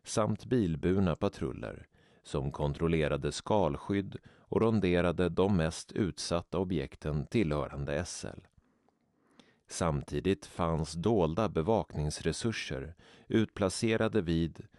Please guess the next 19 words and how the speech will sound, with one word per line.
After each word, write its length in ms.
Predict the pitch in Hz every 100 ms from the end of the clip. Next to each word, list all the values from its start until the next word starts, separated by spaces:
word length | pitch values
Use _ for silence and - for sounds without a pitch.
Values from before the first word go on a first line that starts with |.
| - -
en 260 | 104 101
del 380 | 90 110 82 67
av 260 | 50 71 76
dessa 340 | 104 - 76
bevakningsobjekt." 1300 | 71 85 107 - - 65 - 71 78 65 - - - _ _ _ _ - _ _ _ -
De 160 | 110 117
hade 320 | 113 76 78
till 220 | 85 78
uppgift 680 | 98 - - 53 - - - _ _ -
att 240 | 80 -
från 380 | - 82 80 87
dolda 340 | 110 90 82
positioner 840 | - 92 - 104 98 85 85 85 87
övervaka 840 | 85 110 85 76 69 76 - 104
tåg, 540 | - 82 58 53 - - - _
depåer 800 | - - - 71 73 80 85 95 -
eller 260 | 78 80
andra 340 | 90 101 82 82
objekt 680 | 92 85 82 - - -